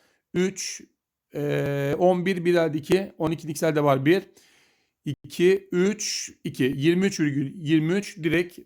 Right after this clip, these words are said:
doğru cevabımız olacaktır arkadaşlar. Biraz işlem hamallığı olan bir soru olduğunu düşünüyorum.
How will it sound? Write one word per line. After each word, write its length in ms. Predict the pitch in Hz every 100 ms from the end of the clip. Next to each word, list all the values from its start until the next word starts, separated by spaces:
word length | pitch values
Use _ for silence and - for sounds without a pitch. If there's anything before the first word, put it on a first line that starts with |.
| 143
doğru 260 | 156 160 139
cevabımız 800 | 175 160 127 117 127 175 196 - _ _ _ _ -
olacaktır 420 | 165 147 143 139
arkadaşlar. 460 | 123 135 139 196
Biraz 140 | 180 185
işlem 260 | - 190
hamallığı 520 | 165 165 165 165 - 165
olan 460 | 156 151 160 143
bir 200 | 160 175 - - _ _
soru 340 | - 165 156
olduğunu 640 | 165 139 123 127 139 190 196 143
düşünüyorum. 540 | 139 151 131 117 170